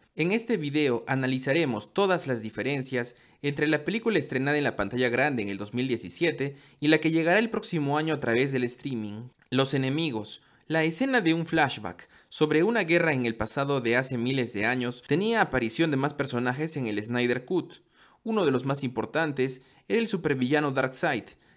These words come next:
quien es uno de los enemigos más poderosos e icónicos de todo D C Comics, el equivalente a Thanos de Marvel. En la versión de cine, vimos al villano Steppenwolf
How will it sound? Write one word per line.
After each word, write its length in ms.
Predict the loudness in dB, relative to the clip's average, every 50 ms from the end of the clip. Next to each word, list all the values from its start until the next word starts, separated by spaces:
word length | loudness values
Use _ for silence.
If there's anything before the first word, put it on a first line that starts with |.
| _ _
quien 180 | -6 -4 -2 -2
es 140 | -2 0
uno 120 | -2 0 0
de 60 | 0
los 160 | 0 0 0
enemigos 440 | -2 -2 -2 -2 0 -2 -2 -2 -2
más 160 | -2 -4 -2
poderosos 580 | -2 0 0 2 2 2 0 -2 -4 -4 -4 -4
e 40 | -4
icónicos 480 | -2 0 0 0 0 0 -2 -2 -2
de 80 | -2 -2
todo 280 | -2 0 0 0 0
D 100 | 0 -2
C 180 | -4 -4 -6 -6
Comics, 520 | -4 -4 -2 -2 -4 -4 -6 -6 -6 -8 -10 _ _ -20 -20 -20 -8 -4
el 100 | 0 0
equivalente 560 | 0 0 0 0 0 0 2 0 0 0 0 0
a 80 | 0
Thanos 320 | 2 2 2 2 0 -2 -2
de 80 | -2
Marvel. 460 | 0 0 0 -2 -2 -4 -8 -10 -10 -14 _ _ _ _ -20 -18 -18 -14 -6
En 100 | -2 0
la 80 | 2 2
versión 300 | 2 2 0 0 0 2
de 80 | 2 2
cine, 400 | 2 2 2 0 -2 -2 -6 -8 -14 -20 -12 _
vimos 300 | -2 0 0 0 0 0
al 80 | -2 -2
villano 340 | -2 0 0 0 2 0 -2
Steppenwolf 720 | -2 -2 -2 -2 -2 -2 -2 0 0 0 0 -2 -4 -8